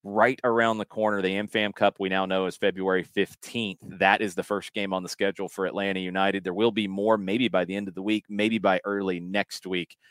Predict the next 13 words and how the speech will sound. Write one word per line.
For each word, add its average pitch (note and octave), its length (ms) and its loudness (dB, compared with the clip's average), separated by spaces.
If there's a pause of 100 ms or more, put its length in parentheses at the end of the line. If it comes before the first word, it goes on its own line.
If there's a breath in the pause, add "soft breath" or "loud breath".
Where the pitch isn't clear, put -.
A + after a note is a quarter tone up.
(240 soft breath)
It's - 100 -4
all A#2 120 10
coming B2 260 6
up A2+ 140 4
really A2+ 220 4
fast, G#2 440 6
but G2 100 -4
so C#3+ 240 10
is C3+ 80 8
a C3 80 6
World B2 240 6
Cup B2 140 4
semifinal A2+ 760 2